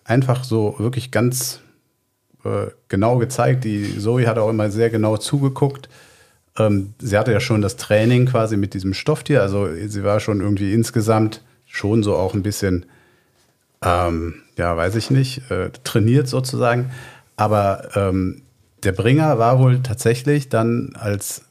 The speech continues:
das Kind da war, dieses, äh, Training oder dieses, dieser Anschauungsunterricht,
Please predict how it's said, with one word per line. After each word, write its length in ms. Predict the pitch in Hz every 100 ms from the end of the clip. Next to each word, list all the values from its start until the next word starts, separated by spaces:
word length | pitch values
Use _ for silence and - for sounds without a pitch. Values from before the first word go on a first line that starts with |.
| -
das 220 | 95 -
Kind 480 | - 107 110 - - _ _ _ _ _
da 260 | - 95 117
war, 320 | 123 120 117
dieses, 600 | 98 107 98 92 87 - -
äh, 260 | 113 95 - - _
Training 520 | - - - 95 117 120
oder 180 | 95
dieses, 260 | 90 87 90 -
dieser 300 | 95 90 -
Anschauungsunterricht, 1000 | 107 131 127 120 117 110 107 98 104 -